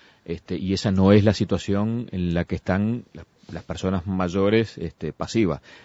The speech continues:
Por eso supongo que hay un tratamiento de esa naturaleza. En cuanto al tema del, del, de la,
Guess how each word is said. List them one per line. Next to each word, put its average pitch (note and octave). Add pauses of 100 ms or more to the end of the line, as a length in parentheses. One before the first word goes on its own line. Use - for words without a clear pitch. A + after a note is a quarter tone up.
(400)
Por G2+
eso A#2+
supongo A2+
que A2+
hay A2
un G#2+
tratamiento G2+
de G2+
esa F#2+
naturaleza. F2+ (240)
En A#2
cuanto C#3
al C#3
tema F3+
del, F#2+
del, G2
de F#2
la, D#2+